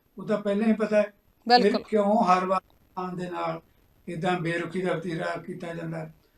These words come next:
Speaker 1: ਉਹ ਕਿਤੇ ਟੱਕਰਾਂ ਮਾਰਦੇ ਆ, ਵਪਾਰੀਆਂ ਤੋਂ ਲੈਂਦੇ ਆ, ਮਹਿੰਗੇ ਭਾਅ ਖਰੀਦਦੇ ਆ, ਕਿਤੇ ਮਿਲਦੀ ਨਹੀਂ, ਜਾਂ ਕਈ ਜੇ ਕੁਛ ਜਿਹੜੀਆਂ ਸਹਿਕਾਰੀ ਸੁਸਾਇਟੀਆਂ, ਉਹਨਾਂ 'ਚ ਖਾਦ ਆ ਵੀ ਜਾਂਦੀ ਹੈ ਤਾਂ ਉੱਥੇ ਕਿਸਾਨਾਂ 'ਚ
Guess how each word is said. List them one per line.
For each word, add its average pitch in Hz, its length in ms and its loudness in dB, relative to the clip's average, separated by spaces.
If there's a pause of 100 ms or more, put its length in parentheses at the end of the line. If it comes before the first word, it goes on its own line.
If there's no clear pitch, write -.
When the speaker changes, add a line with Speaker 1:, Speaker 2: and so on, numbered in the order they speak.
(220)
Speaker 1:
ਉਹ 175 120 -8
ਕਿਤੇ 170 200 -4
ਟੱਕਰਾਂ 175 420 -2
ਮਾਰਦੇ 165 380 4
ਆ, 170 60 0
ਵਪਾਰੀਆਂ 170 580 -4
ਤੋਂ 170 120 -6
ਲੈਂਦੇ 165 280 -4
ਆ, 170 100 -6
ਮਹਿੰਗੇ 180 300 -6
ਭਾਅ 175 220 -4
ਖਰੀਦਦੇ 165 420 -10
ਆ, 160 100 -10 (540)
ਕਿਤੇ 175 220 -6
ਮਿਲਦੀ 160 460 0
ਨਹੀਂ, 170 300 -4 (500)
ਜਾਂ 180 160 2
ਕਈ 190 340 2
ਜੇ 180 240 0
ਕੁਛ 175 280 -6
ਜਿਹੜੀਆਂ 175 380 -4 (520)
ਸਹਿਕਾਰੀ 180 600 0
ਸੁਸਾਇਟੀਆਂ, 175 600 -4 (1300)
ਉਹਨਾਂ 185 220 -2
'ਚ - 120 -4
ਖਾਦ 165 300 -2
ਆ 175 220 4
ਵੀ 190 80 2
ਜਾਂਦੀ 180 300 2
ਹੈ 185 60 2
ਤਾਂ 196 120 2
ਉੱਥੇ 190 160 -6
ਕਿਸਾਨਾਂ 180 460 -6
'ਚ 180 60 -12